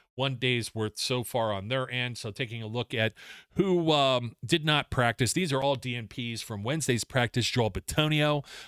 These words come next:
uh, not injury related. He's getting rest, as is Jadeveon Clowney. I kinda forgot that he even played for them.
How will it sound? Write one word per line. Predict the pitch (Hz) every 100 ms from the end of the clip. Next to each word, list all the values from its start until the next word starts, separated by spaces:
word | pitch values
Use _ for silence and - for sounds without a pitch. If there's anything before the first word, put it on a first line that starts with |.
| -
uh, | 120 120
not | 135 165
injury | 147 127 131
related. | 123 123 117
He's | 123 110
getting | 127 110
rest, | 110 123 -
as | 123 113
is | 117
Jadeveon | - - 120 107 95
Clowney. | - 139 135 113
I |
kinda | - 135 123
forgot | - 98 113 113
that | 104
he | 113
even | 117 107 92
played | - 165 165
for | -
them. | 156 156